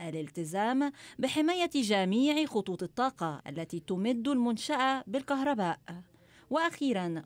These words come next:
وضع إطار يسمح بمراقبة التزام الطرفين بتلك المبادئ. ومن المقرر أن يقدم جروسي اقتراحه إلى مجلس الأمن أواخر الشهر الجاري وفق الصحيفة،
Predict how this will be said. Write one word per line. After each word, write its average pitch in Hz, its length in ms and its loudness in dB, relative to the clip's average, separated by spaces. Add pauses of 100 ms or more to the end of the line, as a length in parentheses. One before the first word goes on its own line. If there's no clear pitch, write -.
وضع 226 540 0
إطار 302 440 0
يسمح 311 680 2
بمراقبة 214 920 0
التزام 175 460 -2
الطرفين 233 760 -4 (220)
بتلك 208 400 -4
المبادئ. 190 640 -2 (1040)
ومن 269 260 2
المقرر 320 640 2
أن 196 200 -2
يقدم 233 760 0
جروسي 185 300 -4
اقتراحه 269 840 0
إلى 175 240 2
مجلس 277 500 0
الأمن 226 400 -2
أواخر 277 600 0
الشهر 180 320 -4
الجاري 214 640 0
وفق 196 380 -8
الصحيفة، 170 720 -6